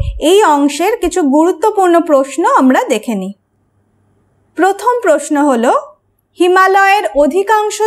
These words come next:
চ্যুতি হলো আয়াম স্খলন চ্যুতি,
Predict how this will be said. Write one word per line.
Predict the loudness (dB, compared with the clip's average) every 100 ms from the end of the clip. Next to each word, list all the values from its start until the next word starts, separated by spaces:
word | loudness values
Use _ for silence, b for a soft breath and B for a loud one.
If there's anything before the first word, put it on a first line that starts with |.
| -2
চ্যুতি | -2 0 0 2
হলো | 0 2 0 -2 -8 _ _ _ _ _ _ _ -12 -8 -6 -2 0
আয়াম | 2 0 -2 -8
স্খলন | -2 0 0 -2 -2
চ্যুতি, | -4 0 0